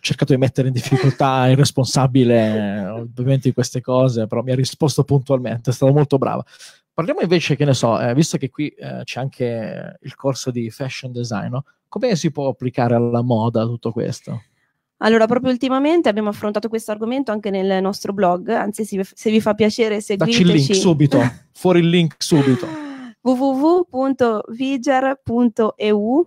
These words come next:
Speaker 1: Di trattino.
Speaker 2: No, no,
Speaker 1: Ah.
Speaker 2: sul sito è tutto attaccato, scritto
Speaker 1: Ok.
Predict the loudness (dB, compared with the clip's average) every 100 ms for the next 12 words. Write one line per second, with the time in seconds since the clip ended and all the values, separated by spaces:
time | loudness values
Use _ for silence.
0 | -2 -6 -4 0 -2 2 4 6 4 0
1 | -2 _ -4 0 2 0 -2 -8 -2 0
2 | 0 -2 -2 0 0 0 -4 -6 -4 -2
3 | -2 -4 -4 -2 -2 -6 -8 -6 -4 0
4 | 0 0